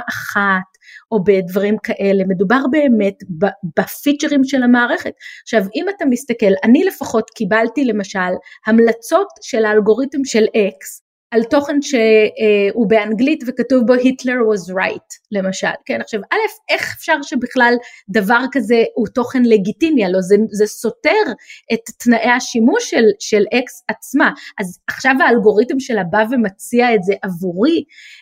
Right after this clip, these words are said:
הזכרת קודם את ג'קסון הינקל. חשבון כזה הוא לא רק חשבון שיש לו עוקבים כי הוא נורא מעניין, יש לו עוקבים כי האלגוריתם של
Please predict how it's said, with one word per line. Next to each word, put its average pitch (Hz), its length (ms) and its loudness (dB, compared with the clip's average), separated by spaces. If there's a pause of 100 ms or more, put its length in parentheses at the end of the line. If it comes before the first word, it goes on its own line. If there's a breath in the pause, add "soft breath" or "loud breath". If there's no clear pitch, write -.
(100)
הזכרת 247 400 -2
קודם 254 360 0
את 214 100 2
ג'קסון 226 400 0
הינקל. 269 440 2 (360 loud breath)
חשבון 254 400 0 (100)
כזה 269 260 -2 (100)
הוא 277 100 2
לא 294 80 4
רק - 200 -8
חשבון 262 400 -2
שיש 226 340 0
לו 254 80 2
עוקבים 220 540 0
כי - 80 -6
הוא 220 100 2
נורא 190 300 2
מעניין, 196 460 0 (280 loud breath)
יש 311 220 0
לו 403 80 4
עוקבים 247 380 -2
כי 247 120 -6
האלגוריתם 240 580 0
של 339 120 -6